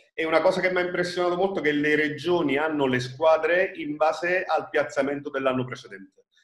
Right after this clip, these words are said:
Per esempio, noi siamo andati l'anno scorso e come comunità valenziana avevamo solo due squadre, perché l'anno prima Junior era arrivata tredicesima.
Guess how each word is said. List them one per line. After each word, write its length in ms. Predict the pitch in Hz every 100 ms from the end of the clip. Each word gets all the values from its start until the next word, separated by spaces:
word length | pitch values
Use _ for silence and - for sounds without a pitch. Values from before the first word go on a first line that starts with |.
| _ _ _
Per 80 | 131
esempio, 380 | 135 156 156 139
noi 160 | 151
siamo 240 | 135 127 127
andati 280 | 139 143 127
l'anno 280 | 135 131
scorso 680 | 127 127 156 143 - 113 104
e 120 | -
come 220 | 143 131
comunità 360 | 127 127 127 151
valenziana 540 | 147 127 127 147 131
avevamo 200 | 117 117
solo 240 | 117 147 135
due 160 | 127
squadre, 720 | 127 135 147 135 170 214 - _
perché 240 | - 123 131
l'anno 320 | 147 156 160
prima 320 | 160 160 156
Junior 380 | 151 156 147 147
era 200 | 143 143
arrivata 680 | 139 143 135 135 135 131 131
tredicesima. 840 | 127 131 127 123 123 110 107 98